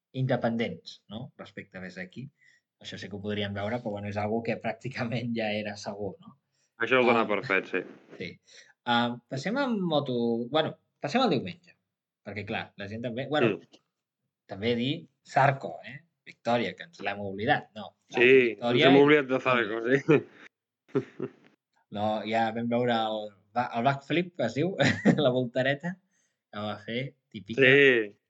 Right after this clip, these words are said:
Speaker 1: de que, de, de guanyador de Zarco, que ja el teníem com mig mort, eh? Però no, eh, com més mort el ficàvem,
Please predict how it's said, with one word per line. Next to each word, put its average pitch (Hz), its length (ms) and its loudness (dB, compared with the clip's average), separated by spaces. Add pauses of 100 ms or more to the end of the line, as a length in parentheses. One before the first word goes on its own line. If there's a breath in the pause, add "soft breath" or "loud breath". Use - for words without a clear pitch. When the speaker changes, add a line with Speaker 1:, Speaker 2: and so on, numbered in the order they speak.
(120)
Speaker 1:
de 98 180 -12
que, 95 160 -6 (400)
de, 95 120 -12 (180)
de 92 160 -16
guanyador 95 460 -10
de 104 80 -10
Zarco, 127 500 -8 (100)
que 135 140 -2
ja 156 80 8
el 175 80 4
teníem 233 320 -4
com 175 180 -2
mig 165 220 -2
mort, 143 380 -2
eh? 202 260 -2 (140)
Però 107 160 -8
no, 147 260 -6 (260)
eh, 117 280 -8
com 127 160 -8
més 160 180 -8
mort 165 240 -6
el 147 240 -2
ficàvem, 170 460 -6